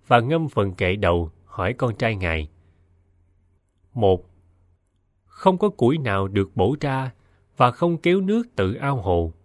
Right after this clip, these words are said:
cũng không có lửa nào con nhóm, đờ đẫn nằm sao giống kẻ rồ. Nghe giọng của cha, chàng trai vùng dậy đảnh lễ cha và hết sức cung kính. Chàng thổ lộ rằng chàng không thể nào chịu được cuộc sống trong rừng nữa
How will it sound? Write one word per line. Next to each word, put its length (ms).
cũng 180
không 200
có 140
lửa 260
nào 380
con 220
nhóm, 320
đờ 220
đẫn 340
nằm 200
sao 400
giống 320
kẻ 300
rồ. 260
Nghe 140
giọng 340
của 220
cha, 340
chàng 220
trai 200
vùng 300
dậy 200
đảnh 260
lễ 140
cha 400
và 140
hết 140
sức 280
cung 180
kính. 320
Chàng 260
thổ 140
lộ 280
rằng 260
chàng 240
không 200
thể 120
nào 240
chịu 220
được 240
cuộc 180
sống 300
trong 180
rừng 220
nữa 300